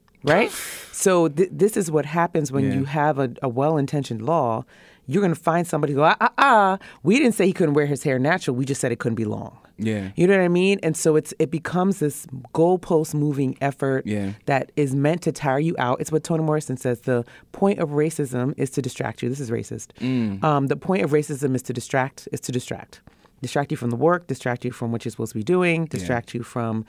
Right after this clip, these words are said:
Speaker 1: everything." And it, it's meant to turn you around in loops. It's meant to make you tired so that you cut your hair, so
Speaker 2: Yeah.
Speaker 1: that you conform.
Speaker 2: Right,
Speaker 1: Right?
Speaker 2: right.
Speaker 1: And so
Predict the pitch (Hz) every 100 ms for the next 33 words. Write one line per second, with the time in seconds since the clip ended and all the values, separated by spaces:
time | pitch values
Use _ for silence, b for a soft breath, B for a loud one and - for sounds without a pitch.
0 | B B 170 160 156 - 110 123 b b
1 | b - 151 139 135 135 - b - 160
2 | 151 143 151 139 151 175 175 - 156 -
3 | 165 165 170 165 156 143 135 127 139 240
4 | 226 - - - B B B 156 151 -
5 | 151 147 - - 160 131 127 127 131 b
6 | b b - 147 160 170 160 156 147 139
7 | 139 170 139 131 156 156 175 - - 196
8 | 202 190 117 110 - 214 151 151 165 156
9 | 185 165 220 180 101 104 - 107 131 131
10 | 113 - - 135 151 - - B B B
11 | 151 147 156 143 135